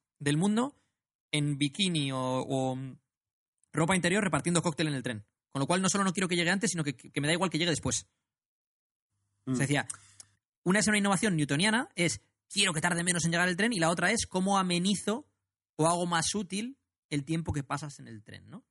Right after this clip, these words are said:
Speaker 1: Y, y todo depende de la
Speaker 2: Claro.
Speaker 1: percepción que le quieras dar. Y ahí entra, hay gente que tiende más, por su forma de pensar,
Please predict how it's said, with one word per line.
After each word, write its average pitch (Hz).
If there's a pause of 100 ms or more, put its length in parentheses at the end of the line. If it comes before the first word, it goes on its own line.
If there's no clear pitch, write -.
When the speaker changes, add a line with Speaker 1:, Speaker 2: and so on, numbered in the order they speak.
(440)
Speaker 1:
Y, 147
y 147
todo 156
depende 190
de 214
la 160
Speaker 2:
Claro. 101
Speaker 1:
percepción 151
que -
le 143
quieras 143
dar. 170
Y 147
ahí 165
entra, 202
hay 180
gente 214 (600)
que - (460)
tiende 185
más, 185
por -
su 143
forma 156
de 156
pensar, 156